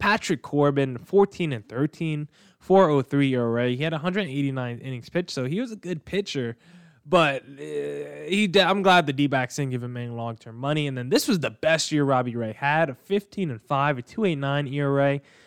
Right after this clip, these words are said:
Then you had a Taijuan Walker, who was really good this year, too, at three four nine E R A. And then a Zach Godley rounded it out nicely with three three seven E R A. So,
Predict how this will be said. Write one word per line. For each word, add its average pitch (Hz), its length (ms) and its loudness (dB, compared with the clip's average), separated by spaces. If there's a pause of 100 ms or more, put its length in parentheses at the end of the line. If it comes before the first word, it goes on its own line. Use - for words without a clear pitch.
(160)
Then 202 160 2
you 214 140 2
had 196 260 4
a 123 60 -2
Taijuan 214 560 4
Walker, 160 500 4
who 160 100 4
was 156 220 2
really 202 280 6
good 175 240 2
this 185 220 0
year, 160 140 2
too, 214 420 2 (380)
at 156 240 4
three 190 340 2
four 170 280 -2
nine 156 280 -4
E 196 140 0
R 190 120 2
A. 190 40 0
And 185 100 -4
then 185 140 -2
a 143 80 0
Zach 151 360 -4
Godley 175 400 2
rounded 135 440 0
it 127 120 0
out 127 220 -2
nicely 127 600 -4
with 123 200 -2
three 165 200 0
three 139 220 -2
seven 180 360 -2
E 135 80 -2
R 113 160 -4
A. 117 80 -6
So, 123 320 -2